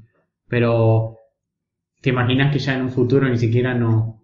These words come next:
pongamos nerviosos por en-, tratar de encontrar a nuestra pareja y ya de por sí una máquina nos dice cuál es, vamos y directamente nos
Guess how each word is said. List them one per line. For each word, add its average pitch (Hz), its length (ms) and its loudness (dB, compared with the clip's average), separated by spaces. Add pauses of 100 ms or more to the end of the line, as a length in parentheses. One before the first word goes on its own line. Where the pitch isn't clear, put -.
pongamos 127 420 0
nerviosos 127 500 -2
por 117 200 -2
en-, 113 260 0
tratar 123 360 -2
de 127 60 -4
encontrar 117 500 2
a 113 40 -2
nuestra 113 520 0
pareja 120 500 -2
y 107 100 -2
ya 123 180 -4
de 123 80 0
por 113 140 0
sí 127 180 -4
una 120 180 -2
máquina 117 360 -2
nos 110 160 -2
dice 120 280 -2
cuál 117 220 -2
es, 127 280 -4
vamos 123 340 -2
y 113 40 0
directamente 113 580 0
nos 110 180 0